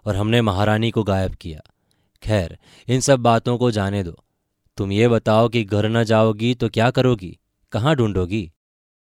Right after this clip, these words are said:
कहीं ऐसा ना हो कि हम लोग तो कुमारी को खोजकर विजयगढ़ ले जाएं और तुम महीनों तक मारी मारी फिरो। चंपा ने जवाब दिया, "मैं एकदम से ऐसी बेवकूफ़ नहीं,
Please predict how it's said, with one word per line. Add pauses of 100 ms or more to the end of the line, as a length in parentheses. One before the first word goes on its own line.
कहीं
ऐसा
ना
हो
कि
हम
लोग
तो
कुमारी
को
खोजकर
विजयगढ़
ले
जाएं (320)
और
तुम
महीनों
तक
मारी
मारी
फिरो। (600)
चंपा
ने
जवाब
दिया, (560)
"मैं
एकदम
से
ऐसी
बेवकूफ़
नहीं,